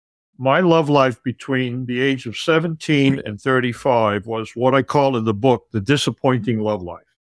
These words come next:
And disappointing love lives have certain things that identify it as a disappointing love life.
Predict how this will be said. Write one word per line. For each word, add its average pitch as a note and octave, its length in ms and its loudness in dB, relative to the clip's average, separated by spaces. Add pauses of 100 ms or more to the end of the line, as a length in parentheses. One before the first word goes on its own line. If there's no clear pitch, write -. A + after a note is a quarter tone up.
(280)
And B2+ 260 2
disappointing F#3 680 2
love D#3+ 260 4
lives A2+ 540 0 (480)
have B2+ 260 -2
certain C3 720 0
things G#2+ 680 0 (160)
that G#2 160 -4
identify G#2+ 760 -2
it F#2 220 -10
as A2 180 -8
a G#2 60 -10
disappointing G#2 720 -4
love B2 240 4
life. F2+ 160 -4